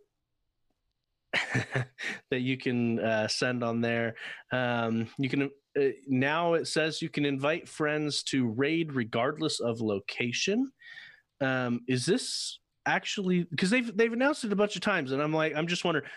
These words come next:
is this actually live? Is it live?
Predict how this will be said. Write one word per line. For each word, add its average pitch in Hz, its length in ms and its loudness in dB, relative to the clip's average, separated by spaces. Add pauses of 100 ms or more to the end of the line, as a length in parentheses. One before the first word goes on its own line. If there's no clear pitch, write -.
(220)
is 151 100 2
this 175 240 0
actually 160 560 2
live? 147 380 2 (720)
Is 123 180 0
it 147 100 -6
live? 143 340 -4